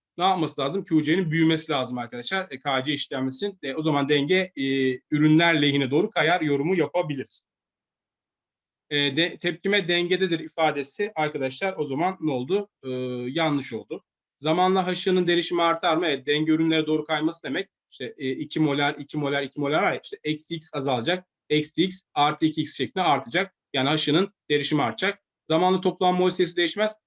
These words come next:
Evet, sonuçta azalma iki x, e, artma iki x olacak. Yani mol cinsinden de böyle olacak arkadaşlar. Artma ve azalma eşit olduğu için, e,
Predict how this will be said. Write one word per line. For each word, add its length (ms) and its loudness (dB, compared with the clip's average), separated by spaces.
Evet, 180 0
sonuçta 680 -2
azalma 640 0
iki 240 -4
x, 260 -10
e, 140 -4
artma 460 0
iki 200 -2
x 140 -6
olacak. 300 -2
Yani 120 0
mol 220 2
cinsinden 500 0
de 100 -2
böyle 200 -2
olacak 280 -6
arkadaşlar. 500 -4
Artma 400 4
ve 40 8
azalma 540 6
eşit 260 -4
olduğu 240 4
için, 420 -2
e, 80 -8